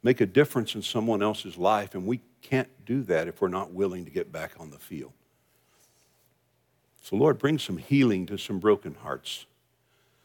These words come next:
I pray you'll minister to some deep wounds today.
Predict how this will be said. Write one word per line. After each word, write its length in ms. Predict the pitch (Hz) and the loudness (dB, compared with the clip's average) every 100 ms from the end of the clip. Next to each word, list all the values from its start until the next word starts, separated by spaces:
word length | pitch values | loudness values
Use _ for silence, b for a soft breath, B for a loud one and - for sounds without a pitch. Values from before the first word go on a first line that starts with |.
| _ _ _ _ _ - | _ _ _ _ _ -2
I 80 | 127 | -2
pray 320 | - - 151 | 2 4 6
you'll 160 | 120 | 6
minister 580 | 110 104 120 113 - 107 | 6 4 4 2 -2 -4
to 140 | 92 101 | -2 -4
some 240 | - 92 | -6 -6
deep 320 | 82 117 - | -2 -2 -2
wounds 500 | 107 101 90 80 - | -2 -2 -2 -8 -16
today. 420 | - 82 71 - | -10 -8 -6 -10